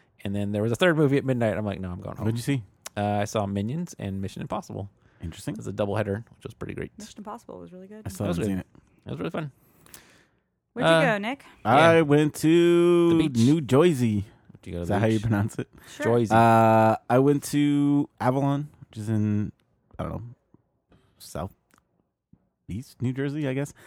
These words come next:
Speaker 2: Uh, but I was on the beach. My friend had a beach house. It was
Speaker 1: Wow.
Speaker 2: fun.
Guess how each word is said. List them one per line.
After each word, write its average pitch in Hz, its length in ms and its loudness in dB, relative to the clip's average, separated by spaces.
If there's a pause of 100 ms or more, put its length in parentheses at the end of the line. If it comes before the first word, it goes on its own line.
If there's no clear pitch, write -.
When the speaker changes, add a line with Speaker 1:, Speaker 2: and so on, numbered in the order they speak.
(300)
Speaker 2:
Uh, 113 600 8
but 113 120 2
I 120 60 6
was 117 100 4
on 127 60 4
the 123 80 2
beach. 147 200 0
My 123 80 0
friend 127 180 0
had 123 100 0
a 120 40 -4
beach 131 180 -2
house. 131 440 0 (120)
It - 40 -6
was 98 100 -4
Speaker 1:
Wow. 131 60 0
Speaker 2:
fun. 127 260 4